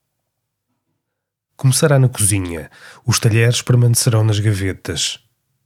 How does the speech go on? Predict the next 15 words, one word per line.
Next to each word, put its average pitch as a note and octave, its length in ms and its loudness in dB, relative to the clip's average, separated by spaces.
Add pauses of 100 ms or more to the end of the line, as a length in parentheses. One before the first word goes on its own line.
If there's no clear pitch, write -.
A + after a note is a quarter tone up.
(240)
Mas, F#2+ 560 -6 (240)
à A#2 140 -2
noite, B2 580 -2 (680)
a B2+ 60 2
certa C#3+ 340 2
hora B2+ 260 4
do G#2 160 -2
sono, G#2+ 580 0 (120)
teremos A2+ 480 0
pesadelos G#2 640 0
envolvendo G#2 580 -2 (220)
rostos - 580 -2
deformados, G#2+ 880 -4 (500)
tal G#2+ 160 -2
como A#2 540 0